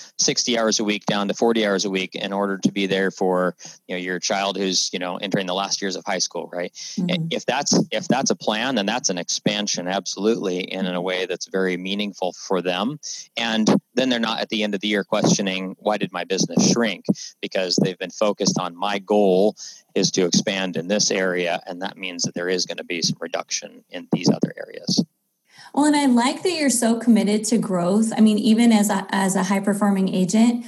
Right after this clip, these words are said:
Speaker 2: what are one or two things that you struggle with right now when it comes to growing sales?
Speaker 1: I mean, there, the, uh, the biggest struggle is always in competition, and that, that always,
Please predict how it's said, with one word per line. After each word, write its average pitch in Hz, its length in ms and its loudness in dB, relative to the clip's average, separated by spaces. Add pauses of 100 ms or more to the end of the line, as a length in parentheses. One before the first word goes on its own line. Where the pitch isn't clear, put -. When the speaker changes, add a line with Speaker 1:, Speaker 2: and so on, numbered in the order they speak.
(180)
Speaker 2:
what 262 180 6
are 370 280 2
one 247 260 6
or 277 100 6
two 285 200 2
things 233 260 6
that 247 100 2
you 202 80 2
struggle 220 420 4
with 175 300 0
right 190 180 2
now 175 240 2
when 175 140 2
it 160 120 -4
comes 202 400 2 (120)
to 190 200 6
growing 165 360 2
sales? - 800 -4 (2250)
Speaker 1:
I 170 140 0
mean, 160 300 2
there, 160 180 0 (140)
the, 139 520 -2
uh, 113 240 0 (300)
the - 120 2
biggest 156 320 2
struggle 131 360 2
is 117 80 0
always 123 320 2
in 107 140 -4
competition, 104 800 -2
and 110 160 -4
that, 113 320 -2
that 131 280 0
always, 120 920 2